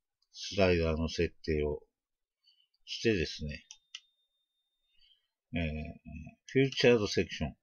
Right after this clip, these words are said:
ね。フューチャードセクションはね、えー、ここになるんですね。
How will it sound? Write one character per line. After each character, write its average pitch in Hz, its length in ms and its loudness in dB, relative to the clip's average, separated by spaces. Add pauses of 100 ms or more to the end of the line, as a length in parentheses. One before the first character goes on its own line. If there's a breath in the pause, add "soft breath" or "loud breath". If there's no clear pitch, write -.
(320)
ね。 104 180 -2 (760)
フ 127 80 2
ュ 127 100 6
ー 120 80 -6
チ - 160 2
ャ 113 80 6
ー - 20 4
ド 101 100 0
セ 98 180 0
ク - 80 -8
シ - 120 -2
ョ 87 40 2
ン 78 60 2
は 71 100 0
ね、 71 260 -4 (520)
え 80 40 -14
ー、 76 280 -10 (2500)
こ 101 180 0
こ 117 380 10
に 120 140 6
な 113 120 8
る 90 100 6
ん - 20 0
で 65 100 -6
す - 160 -8
ね。 85 160 -4